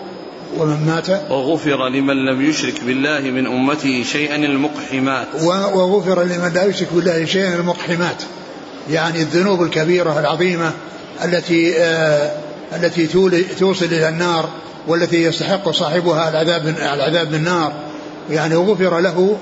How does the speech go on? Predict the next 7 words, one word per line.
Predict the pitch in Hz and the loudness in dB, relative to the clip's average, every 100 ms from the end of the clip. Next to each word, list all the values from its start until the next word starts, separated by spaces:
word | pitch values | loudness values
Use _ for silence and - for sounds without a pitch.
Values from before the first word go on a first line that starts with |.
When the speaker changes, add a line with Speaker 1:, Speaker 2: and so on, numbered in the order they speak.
| 156 | -2
Speaker 1:
يعني | 165 170 160 | 0 0 0
هذه | 185 165 | -2 0
الذنوب | 165 170 175 208 180 | 0 0 2 2 2
الكبيرة. | 156 165 180 165 120 - - - - - - - - 165 | 0 0 2 2 -2 -6 -14 -14 -14 -16 -16 -16 -12 -2
ومعنى | 175 175 214 208 185 | 0 2 0 0 0
ذلك | 165 180 196 190 | 2 2 2 0
أن | 185 190 | 0 2